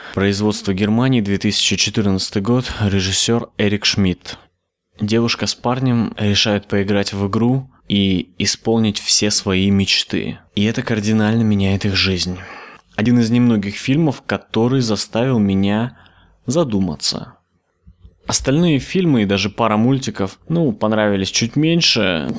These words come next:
Хотелось бы отметить «Миллионеров», Бельгия, две тысячи тринадцатый год, режиссёр Стефан Бергман. Просто классный фильм, но ничего серьёзного.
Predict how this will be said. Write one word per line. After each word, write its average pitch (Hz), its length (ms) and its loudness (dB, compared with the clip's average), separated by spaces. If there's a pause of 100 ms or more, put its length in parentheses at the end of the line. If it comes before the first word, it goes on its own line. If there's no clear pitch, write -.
(140)
Хотелось 110 380 0
бы 107 120 2
отметить 107 400 -4
«Миллионеров», 113 640 2
Бельгия, 117 360 0
две 95 140 0
тысячи 104 240 -2
тринадцатый 101 560 0
год, 135 280 0 (300)
режиссёр 107 640 0
Стефан 104 480 0
Бергман. 123 440 0 (320)
Просто 208 300 -2
классный 113 420 -2
фильм, - 360 -6
но 135 300 2
ничего 104 640 2
серьёзного. 78 800 -6